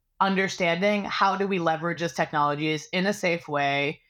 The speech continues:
and is it actually going to make a meaningful difference? And so the ability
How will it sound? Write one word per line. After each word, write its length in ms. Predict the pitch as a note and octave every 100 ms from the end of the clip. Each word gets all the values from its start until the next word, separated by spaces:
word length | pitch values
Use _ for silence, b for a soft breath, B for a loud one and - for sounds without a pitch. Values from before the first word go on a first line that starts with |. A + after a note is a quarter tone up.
| _ -
and 380 | F3 E3 D#3+ D#3+
is 180 | F#3+ F#3
it 140 | F#3+ -
actually 380 | E3 E3 F3+ D#3+
going 240 | D#3 D#3
to 80 | E3
make 180 | D3+ D#3
a 40 |
meaningful 440 | D3 C#3+ D3 C#3+
difference? 580 | C3+ C3+ C3 C#3 - - b b b
And 180 | F#3 F3+
so 500 | F#3+ E3+ E3 D#3+ - D3+
the 240 | F3+ E3+
ability 580 | E3+ F3 F3+ F#3+ F#3